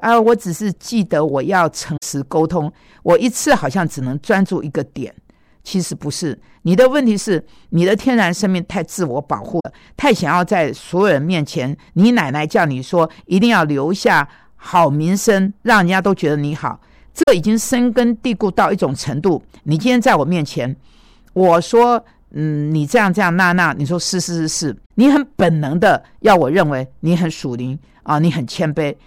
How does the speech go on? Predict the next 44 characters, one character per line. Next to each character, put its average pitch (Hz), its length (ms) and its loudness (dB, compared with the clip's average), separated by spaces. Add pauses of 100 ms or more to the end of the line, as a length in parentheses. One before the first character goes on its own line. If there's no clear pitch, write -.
(260)
然 254 100 4
后 311 80 6
等 269 160 2
你 220 120 2
到 247 140 4
了 214 100 4
师 254 180 -4
母 202 160 2
那 196 160 2
里 147 100 -2
呢， 143 140 -4 (140)
你 196 180 6
又 247 100 4
要 269 160 6
让 233 160 4
师 226 160 -2
母 156 140 0
知 - 100 -6
道 170 220 2
我 185 160 2
很 185 240 0
好， 135 100 2
我 156 140 2
很 170 140 0
爱 196 180 -2
你 143 100 -2
们， 131 160 -6
我 139 120 -4
不 214 160 -4
愿 240 100 2
意 180 40 0
离 151 100 -2
开 175 160 -4
这 165 100 -6
个 151 80 -2
教 156 220 0
会， 147 160 -4 (200)
所 - 140 0
以 302 40 2
你 311 120 4
很 294 160 2 (140)
本 151 240 2
能 135 160 -2
的 160 180 0